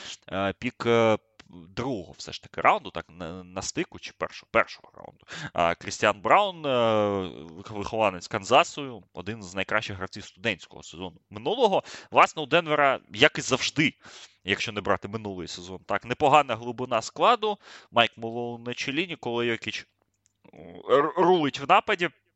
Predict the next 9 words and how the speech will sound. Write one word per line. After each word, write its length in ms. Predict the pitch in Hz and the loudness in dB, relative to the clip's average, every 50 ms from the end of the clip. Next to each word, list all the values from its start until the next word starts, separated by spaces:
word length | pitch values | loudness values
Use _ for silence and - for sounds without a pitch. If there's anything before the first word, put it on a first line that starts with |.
| _ _ _ _ _ _ - - | _ _ _ _ _ _ -12 4
Аарон 280 | - 123 127 117 117 110 | 6 6 6 6 2 -4
Гордон, 400 | 101 123 143 156 139 127 113 107 | -2 2 2 2 2 -2 -6 -2
Майкл 260 | 110 117 117 - 107 | 0 0 0 0 -6
Портер, 420 | 92 - 117 123 - - - 110 | -8 -4 -4 -4 -4 -4 -8 -14
Кентавіус 460 | - - 107 98 - 110 117 107 92 | -10 -10 -12 -2 0 0 0 0 -2
Колдуел 280 | - - 101 98 101 92 | -8 -10 -10 -10 -10 -12
Поул, 260 | - - 135 151 139 | -8 -6 -4 -4 -4
Бонс 300 | 101 92 113 123 113 - | -4 -4 -6 -6 -6 -8
Хайленд, 420 | - - 135 151 151 151 143 - | 2 4 4 4 4 0 -4 -8